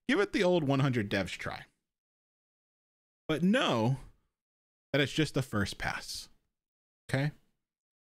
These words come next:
All the important bits, all the stuff that really matters, we're gonna cover together, right? So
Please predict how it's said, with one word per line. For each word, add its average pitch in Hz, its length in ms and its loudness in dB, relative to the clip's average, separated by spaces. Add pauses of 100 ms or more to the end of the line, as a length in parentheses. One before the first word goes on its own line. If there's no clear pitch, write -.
(720)
All 226 460 4
the 208 180 4
important 165 680 2
bits, - 680 0 (960)
all 180 240 2
the 202 100 2
stuff 156 400 -2
that 143 200 2
really 131 280 4
matters, 107 720 0 (800)
we're 131 80 2
gonna 175 160 2
cover 160 240 2
together, - 440 -2 (1400)
right? 117 320 0 (440)
So 139 200 0